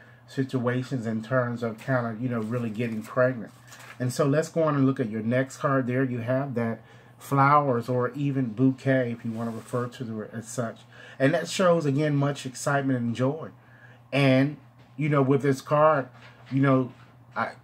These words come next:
I kind of see that some of you are gonna have a, a very successful pregnancy, and this might even show some type of a baby shower that you're gonna be having.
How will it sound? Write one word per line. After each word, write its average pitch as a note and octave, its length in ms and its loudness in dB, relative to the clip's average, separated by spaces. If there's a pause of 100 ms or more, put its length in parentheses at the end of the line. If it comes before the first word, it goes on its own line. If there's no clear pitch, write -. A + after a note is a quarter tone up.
(100)
I C3 100 4
kind E3 300 0
of C#3 80 -2
see E3+ 220 -6
that D3+ 280 0
some D#3 320 -2
of G#3+ 100 0
you E3+ 200 0
are F3+ 180 2
gonna F3+ 240 -2
have D3 220 0
a, C3 80 4
a - 100 -2
very B2+ 300 0
successful B2 580 -4
pregnancy, C3 560 0
and B2+ 80 0
this E3+ 220 -4
might D3 200 -2
even C3+ 220 0
show C#3 460 -2 (420)
some D#3+ 540 -2
type D3+ 260 0
of A#2+ 140 -8
a A2+ 80 -2
baby C3+ 440 2
shower A2 600 -2
that G#2+ 180 -4
you're A#2 140 -2
gonna A#2 180 -4
be A2 140 -6
having. A#2 480 -6